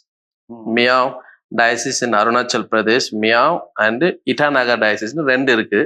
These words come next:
Speaker 1: ம்ஹும்.
Speaker 2: அந்த டயசிஸ் வந்து டூ தௌசண்ட் ஃபைவ்ல அனௌன்ஸ் பண்ணிட்டு டூ தௌசண்ட் சிக்ஸ்ல the பிஷப் சாரு,
Speaker 1: போட்டு ரெடி ஆனாங்க.
Speaker 2: ஆ,
Speaker 1: டயசிஸ்
Speaker 2: அவங்க ரெடி.
Speaker 1: பிரிஞ்சு அப்படியே.
Speaker 2: அப்படியே பிரிஞ்சு. அது வந்து ஒரு டயசிஸ் வந்து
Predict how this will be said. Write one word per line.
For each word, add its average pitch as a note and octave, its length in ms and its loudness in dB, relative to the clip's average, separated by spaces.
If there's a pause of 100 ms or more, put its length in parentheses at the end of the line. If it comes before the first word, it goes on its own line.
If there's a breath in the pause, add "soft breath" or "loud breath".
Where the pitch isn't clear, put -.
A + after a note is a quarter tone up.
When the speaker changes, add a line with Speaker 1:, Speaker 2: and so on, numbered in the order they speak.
(120)
Speaker 1:
ம்ஹும். B2 320 -20 (220)
Speaker 2:
அந்த E3+ 260 0
டயசிஸ் D#3 460 2
வந்து C#3 340 0
டூ D3 180 0
தௌசண்ட் C3+ 560 -2 (600)
ஃபைவ்ல D#3 460 4
அனௌன்ஸ் C3+ 420 0
பண்ணிட்டு A#2+ 380 0
டூ D#3+ 180 0
தௌசண்ட் A#2+ 460 -2
சிக்ஸ்ல B2+ 420 -4 (300)
the A#2+ 120 0
பிஷப் A2 320 -2
சாரு, A#2 320 0 (840)
Speaker 1:
போட்டு - 400 -2
ரெடி G#2+ 240 -2
ஆனாங்க. F#2+ 280 -4
Speaker 2:
ஆ, A2 100 2 (220)
Speaker 1:
டயசிஸ் A#2+ 240 -2
Speaker 2:
அவங்க B2+ 220 0
ரெடி. A#2 140 2
Speaker 1:
பிரிஞ்சு G#2 220 -2
அப்படியே. G2 220 -8 (120)
Speaker 2:
அப்படியே A#2 360 2
பிரிஞ்சு. G2+ 420 -2 (420 soft breath)
அது B2 200 2
வந்து C3 260 2 (1160)
ஒரு D3 220 0
டயசிஸ் C#3 480 2
வந்து B2 240 0